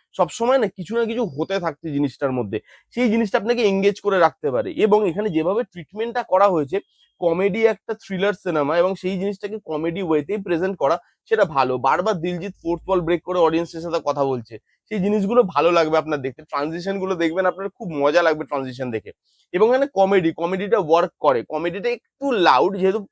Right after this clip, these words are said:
ক্যারেক্টার পাঞ্জাবি ক্যারেক্টার, এবং বলিউডে পাঞ্জাবিদেরকে কিরকম ভাবে পোর্ট্রে করা হয় আমরা জানি, ওই গতানুগতিক ভাবেই পোর্ট্রে করা হয়েছে। এবং সেখানে কমেডিটা একটু লাউড হলেও কমেডিটা ভালো লাগে, বেশ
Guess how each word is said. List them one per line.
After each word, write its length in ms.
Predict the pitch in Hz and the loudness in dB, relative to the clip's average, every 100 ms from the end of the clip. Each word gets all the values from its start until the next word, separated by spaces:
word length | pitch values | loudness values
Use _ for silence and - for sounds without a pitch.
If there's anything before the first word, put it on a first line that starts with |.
| _ | _
ক্যারেক্টার 380 | 175 160 202 196 | -4 -4 -4 -6
পাঞ্জাবি 440 | 175 160 160 165 | -4 0 2 2
ক্যারেক্টার, 400 | 160 127 113 202 - _ _ _ | 2 0 0 -6 -8 _ _ _
এবং 220 | 185 185 151 | 0 0 4
বলিউডে 320 | 147 160 160 | 4 4 2
পাঞ্জাবিদেরকে 640 | 147 139 147 143 151 151 | 0 0 0 0 -2 -6
কিরকম 320 | 143 131 147 151 | -8 -6 -4 -2
ভাবে 120 | 165 | -2
পোর্ট্রে 260 | 147 123 156 | -4 -8 -10
করা 220 | - 131 | -2 0
হয় 140 | 147 180 | 2 2
আমরা 180 | 143 131 | 4 2
জানি, 280 | 110 120 - _ _ _ - | 0 -4 -6 _ _ _ 0
ওই 140 | 185 | 2
গতানুগতিক 640 | 165 156 165 170 170 160 | 4 4 2 0 -2 -2
ভাবেই 200 | 156 175 | 0 2
পোর্ট্রে 480 | 196 - 151 - 170 | 0 -4 -10 -6 -6
করা 200 | 139 147 151 | 2 4 4
হয়েছে। 280 | 127 123 | 0 2
এবং 180 | 208 220 | 2 2
সেখানে 320 | - - 208 | -4 -8 -8
কমেডিটা 400 | - 170 190 208 | -4 -4 -4 -6
একটু 240 | 226 _ 254 | -10 _ 0
লাউড 260 | 226 240 214 | 2 4 4
হলেও 220 | 151 151 - _ _ | 2 0 -2 _ _
কমেডিটা 380 | - 240 254 302 208 175 | -2 0 4 4 4 2
ভালো 220 | 196 196 | 4 6
লাগে, 280 | 147 107 - _ _ _ 139 | 4 2 -6 _ _ _ -6
বেশ 320 | 226 233 - | -4 -4 -6